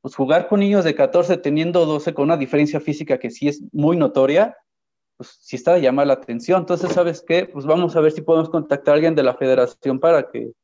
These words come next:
pues, para que le eche un ojo. Y Cristian co-, consiguió en esa época el contacto de Or-, Ortega, que era el director deportivo de selecciones nacionales.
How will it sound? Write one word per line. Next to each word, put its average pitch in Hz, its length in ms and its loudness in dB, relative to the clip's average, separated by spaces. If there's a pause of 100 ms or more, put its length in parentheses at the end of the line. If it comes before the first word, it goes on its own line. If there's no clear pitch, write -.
(320)
pues, - 120 -18
para 131 200 2
que 131 140 -2
le 147 180 2
eche 143 200 -4
un 156 120 2
ojo. 202 380 -4 (880)
Y 147 340 -2
Cristian 196 460 0
co-, 170 220 0
consiguió 147 480 0
en 170 160 -2
esa 170 260 -2 (300)
época 170 680 0
el 127 260 -4
contacto 180 1080 0 (720)
de 170 800 2
Or-, - 300 -2 (200)
Ortega, 147 640 2
que 156 100 0
era 156 160 4
el 151 140 2
director 127 420 -2
deportivo 147 460 0
de 139 80 2
selecciones 135 720 -2
nacionales. 120 680 -6